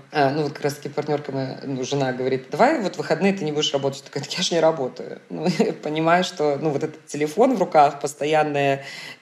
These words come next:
чекание, мониторинг всего, да, это, собственно, тоже работа, и у меня нет таких дней, когда я просто отключаю телефон и ничего не делаю. Я очень работаю над собой, чтобы так было. И я поняла такая, "Здравствуйте". Ну, типа, "Сапожник без сапог". Я говорю об этом, да, и сама же впала вот в какое-то там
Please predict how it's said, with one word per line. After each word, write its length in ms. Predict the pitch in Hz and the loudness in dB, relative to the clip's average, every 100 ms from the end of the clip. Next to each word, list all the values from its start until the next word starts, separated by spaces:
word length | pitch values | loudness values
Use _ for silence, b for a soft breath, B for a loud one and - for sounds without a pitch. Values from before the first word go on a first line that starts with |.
| _ | _
чекание, 420 | - 185 160 143 | 0 2 2 0
мониторинг 640 | 143 156 156 175 156 143 139 | 0 0 2 4 4 4 -2
всего, 420 | - 156 180 277 | -6 -2 2 2
да, 240 | 143 147 | 4 4
это, 160 | 147 147 | 2 -2
собственно, 360 | - - - 151 | -8 -6 -6 -2
тоже 260 | 160 151 | 0 2
работа, 420 | 143 143 220 240 | 2 4 2 2
и 360 | 151 143 139 135 | 0 2 0 0
у 20 | |
меня 140 | 151 156 | 0 2
нет 200 | 180 180 | 2 0
таких 280 | 135 135 | -4 -4
дней, 120 | 131 180 | 0 -2
когда 260 | 135 131 | -2 0
я 60 | 123 | 0
просто 300 | 139 156 135 | 0 -2 -2
отключаю 420 | 127 143 143 131 | -6 -4 0 0
телефон 400 | - 131 180 196 | 0 -4 0 0
и 40 | |
ничего 220 | 135 - 139 | 0 -2 -4
не 40 | |
делаю. 260 | 131 117 120 | -2 -2 2
Я 180 | 147 | 4
очень 300 | 139 143 - | 4 0 -2
работаю 280 | 127 127 123 | -6 -6 -6
над 100 | 127 | -8
собой, 300 | - 131 - B B B B | -10 -10 -12 B B B B
чтобы 260 | - 135 | -12 -8
так 220 | 127 123 | -4 -4
было. 180 | 123 120 - B B B B | -4 -8 -8 B B B B
И 60 | 170 | 2
я 140 | 185 | 4
поняла 260 | 185 175 165 | 4 2 2
такая, 220 | 151 135 | 2 0
"Здравствуйте". 540 | 143 135 - - - - | 4 4 4 -12 -16 -14
Ну, 140 | - 156 | -10 -8
типа, 220 | - - | -8 -8
"Сапожник 460 | - 165 196 180 143 | -6 0 0 0 -6
без 140 | 147 | -6
сапог". 320 | 160 120 120 | -4 -4 -8
Я 60 | 123 | -2
говорю 380 | 143 147 175 262 | 0 2 4 4
об 120 | 165 | 4
этом, 260 | 151 135 | 0 0
да, 200 | 139 156 | 4 6
и 100 | 160 | 4
сама 300 | 135 131 143 | 2 -2 0
же 120 | 156 143 | 0 -4
впала 380 | - 135 139 | 0 2 4
вот 160 | 127 127 | 2 -4
в 40 | |
какое-то 340 | - 131 135 127 | -10 -8 -6 -6
там 240 | 120 127 | -6 -8